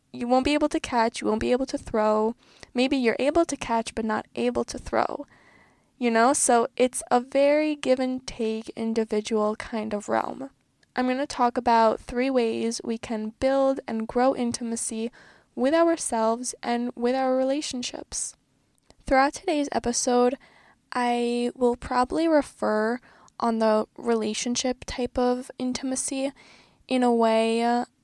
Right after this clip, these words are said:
a more romantic one. This could, though, be also your partnership or a friendship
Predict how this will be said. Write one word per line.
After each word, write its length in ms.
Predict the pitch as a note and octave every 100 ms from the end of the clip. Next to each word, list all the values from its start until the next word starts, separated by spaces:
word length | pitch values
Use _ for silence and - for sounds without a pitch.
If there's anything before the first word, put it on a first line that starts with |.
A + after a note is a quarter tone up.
| _
a 80 | B3+
more 200 | A#3+ A#3
romantic 680 | A3+ A3 G#3+ A3+ B3 C#4 -
one. 380 | D4 D4+ D#4 E4+ - - _ -
This 200 | C4 -
could, 260 | D4+ D4+
though, 260 | B3+ B3 B3
be 520 | - A3+ A3+ A3+ A3+ - _ -
also 340 | A#3 - A#3
your 220 | A3 A#3
partnership 800 | - - D#4+ B3+ A#3+ - - - -
or 220 | - A#3 A3+
a 40 |
friendship 840 | - - C#4+ C#4 - A#3+ A3+ -